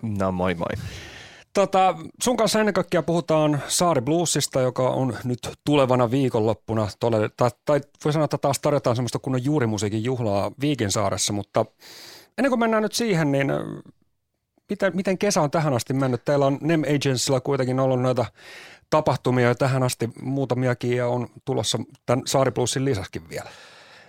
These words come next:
Speaker 1: Joo, on ollut ehkä, <laughs> se on ollut aika pitkä kesä, et ei silleen niinku va-, voi valittaa, kun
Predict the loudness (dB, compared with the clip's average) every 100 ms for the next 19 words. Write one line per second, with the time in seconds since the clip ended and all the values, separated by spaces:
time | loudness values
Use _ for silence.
0 | -4 0 4 4 4 4 4 4 2 0
1 | -2 -4 _ -6 -4 -2 0 0 0 0
2 | -2 -4 -4 -6 -4 -4 -2 0 0 -4
3 | -4 -4 -2 -2 -2 -4 -4 -4 -2 0
4 | 2 0 0 -2 -6 -4 -6